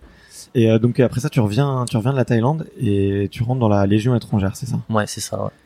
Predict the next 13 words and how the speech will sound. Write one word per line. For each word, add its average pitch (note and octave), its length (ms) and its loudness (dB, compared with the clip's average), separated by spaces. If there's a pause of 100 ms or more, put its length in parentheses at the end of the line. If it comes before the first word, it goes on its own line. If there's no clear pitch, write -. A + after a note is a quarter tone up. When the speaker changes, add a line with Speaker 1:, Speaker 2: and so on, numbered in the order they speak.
(160)
Speaker 1:
Qu'est-ce - 180 -6
qui, A2 440 0
alors, G#2 260 0 (380)
comment D3+ 200 2
est-ce D3 80 -4
qu'on B2 140 0
a, A2 120 2 (240)
on A2 60 -2
atterrit A2+ 280 0
dans G#2+ 100 2
la G2+ 120 4
Légion G#2 200 0
étrangère ? B2 440 0